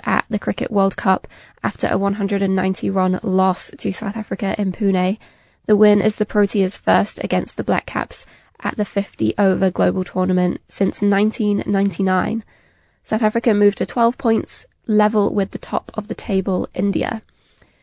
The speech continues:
New Zealand dropped to fourth on eight, with round-robin matches against Pakistan and Sri Lanka to play. The fifteen-man squad is tentatively down to ten players, with Kane Williamson, Mark Chapman, Lockie Ferguson, Matt Henry,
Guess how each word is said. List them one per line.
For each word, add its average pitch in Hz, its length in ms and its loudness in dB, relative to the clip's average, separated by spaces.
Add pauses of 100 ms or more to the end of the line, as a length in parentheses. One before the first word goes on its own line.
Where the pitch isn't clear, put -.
(220)
New 226 80 0
Zealand 247 260 6
dropped 226 160 0
to 220 80 -4
fourth 220 640 0
on 214 260 0
eight, - 440 0 (100)
with 214 220 0
round-robin 202 720 2
matches - 420 -4
against 202 360 -2
Pakistan 190 640 -2
and 190 200 -4
Sri - 160 -8
Lanka 190 420 -2
to - 120 -10
play. 185 420 0 (420)
The 240 60 0
fifteen-man 220 600 4
squad 190 400 4 (100)
is 202 260 2 (120)
tentatively 233 720 2
down 180 460 0 (100)
to 196 100 -2
ten 214 340 0
players, 180 520 0 (340)
with 214 140 -2
Kane 220 280 4
Williamson, 196 680 2
Mark 185 320 0
Chapman, 190 480 0 (240)
Lockie 220 260 -2
Ferguson, 190 680 0
Matt 202 260 0
Henry, 180 480 -2